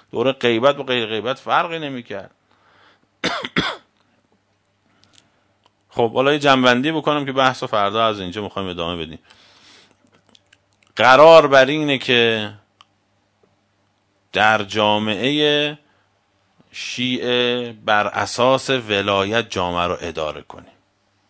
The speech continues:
مقدماتی که گفتیم تو اینجا. یا افتادیم توی چاله بحث، این بحث رو لازم بود مطرح کنیم، حداقل به گوش بعضی از رفقا بخوره.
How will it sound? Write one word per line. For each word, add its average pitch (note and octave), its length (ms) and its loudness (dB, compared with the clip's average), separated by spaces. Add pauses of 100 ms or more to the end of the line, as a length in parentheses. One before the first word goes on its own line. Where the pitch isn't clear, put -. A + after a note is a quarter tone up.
(300)
مقدماتی F2+ 540 -6
که A2 60 -10
گفتیم G2 300 -10
تو F#2 120 -14
اینجا. F2 160 -12 (340)
یا A2+ 100 2
افتادیم C3 440 0
توی C3+ 200 -10
چاله B2+ 460 -8
بحث، D3 560 -2 (580)
این D#3 160 -8
بحث F3 260 4
رو F#3+ 60 0
لازم D#3+ 480 0
بود A#2+ 220 -6
مطرح G#2+ 380 -2
کنیم، G2+ 240 -8
حداقل G#2+ 520 0
به C3 120 -4
گوش C3 320 -8
بعضی C3+ 360 0
از A2 140 -6
رفقا G#2 320 -2
بخوره. C3+ 560 0